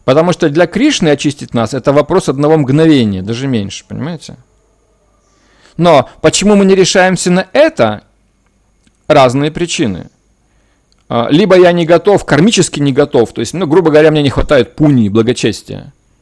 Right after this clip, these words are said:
Ведь, а, что Кришна говорит в Бхагавад-гите семь двадцать восемь, да? Что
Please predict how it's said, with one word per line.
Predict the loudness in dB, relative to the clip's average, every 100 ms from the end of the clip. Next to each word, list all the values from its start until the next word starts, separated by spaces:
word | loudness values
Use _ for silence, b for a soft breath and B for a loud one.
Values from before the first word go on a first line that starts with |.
| _ _ _
Ведь, | -4 -4 -2
а, | 0 4 4 2 0
что | -6 0 2 2
Кришна | -2 -6 -6
говорит | -2 -4 -2
в | -4 -4 -2
Бхагавад-гите | 0 2 0 -2 -10
семь | -6 -4
двадцать | 0 -2 -4 -8
восемь, | -4 -4 -6 -4
да? | -4 -4 B B B B
Что | -4 0 0